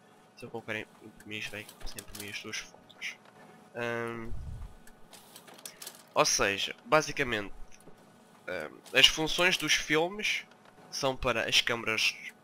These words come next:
normais e, as, e o memory card para a câmara nova. Nós não podemos usar o memory card aqui.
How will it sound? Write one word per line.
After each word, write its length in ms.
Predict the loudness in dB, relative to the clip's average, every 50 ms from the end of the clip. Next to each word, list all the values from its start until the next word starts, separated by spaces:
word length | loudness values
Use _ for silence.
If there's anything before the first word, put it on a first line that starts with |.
| -12 -6
normais 580 | -4 -2 0 2 4 4 4 4 2 -2 -6 -8 -10 -14 -16 -16 -16 -16 -8 0
e, 100 | 2 2
as, 240 | 4 4 2 -2 -4 -10 -12
e 80 | -10 -6
o 40 | -2
memory 260 | -2 0 0 0 -2
card 300 | 0 2 2 2 2 2
para 100 | 0 0
a 60 | 0 0
câmara 320 | 0 -2 -4 -2 -4 -4
nova. 320 | -2 -4 -4 -4 -6 -6
Nós 180 | -4 -2 -2 -2
não 100 | -4 -6
podemos 320 | -6 -6 -6 -6 -6 -6
usar 360 | -8 -8 -4 -2 0 0 0 0 -2 -8 -8
o 40 | -4
memory 340 | -4 -4 -2 -4 -6 -8
card 380 | -6 -2 -2 0 0 -2 -4 -10 -14 -16 -14 -10 -8
aqui. 460 | -8 -8 -8 -8 -10 -10 -10 -10 -10